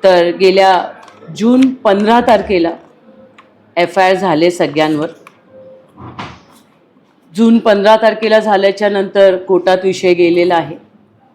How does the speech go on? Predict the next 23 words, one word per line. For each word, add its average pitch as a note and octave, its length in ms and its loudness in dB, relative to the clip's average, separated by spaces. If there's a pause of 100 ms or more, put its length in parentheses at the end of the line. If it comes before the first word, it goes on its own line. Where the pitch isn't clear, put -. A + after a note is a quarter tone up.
(340)
स्पेशल G3 460 0
कोर्टात F#3+ 340 0
चाललेला F3+ 480 0
आहे. D3+ 240 -4 (680)
सगळ्यांवर G#3 1000 0 (1700)
बावीस G3 560 2
लोक, G3+ 280 2 (300)
वीस G3 280 -6
ते A#3 100 2
बावीस F#3+ 440 0
लोक G#3 220 -2
ह्याच्यात F#3+ 420 0 (680)
आहेत, D#3+ 260 0 (600)
अजून F3+ 360 4
पण C#4+ 200 4
लोक F#3 280 0
आहेत, C#3+ 240 -4 (380)
कारण E3+ 340 0 (1400)
ॲट्रॉसिटीच्या G3 760 -2
टायमाला F3 520 2
काही E3+ 360 0
लोक E3 160 0
होते D#3 540 -4